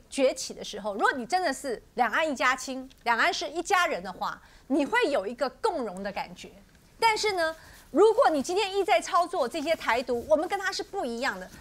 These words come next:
所以后来我们变成不但是反中，而且是恐中。好，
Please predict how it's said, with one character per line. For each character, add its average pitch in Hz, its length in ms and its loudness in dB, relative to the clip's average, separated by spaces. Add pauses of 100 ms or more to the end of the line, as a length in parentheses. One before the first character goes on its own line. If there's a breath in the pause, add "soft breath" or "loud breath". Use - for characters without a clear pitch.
(160 loud breath)
所 - 160 2
以 427 40 6
后 440 300 4
来 277 180 4
我 226 80 -4
们 226 140 -4
变 359 260 2
成 233 280 -6 (320 loud breath)
不 403 120 4
但 427 200 4
是 370 120 -4
反 208 300 2
中， 349 380 2
而 302 120 4
且 311 140 -2
是 311 120 -8
恐 208 300 -4 (120)
中。 294 320 0 (120)
好， 196 200 -8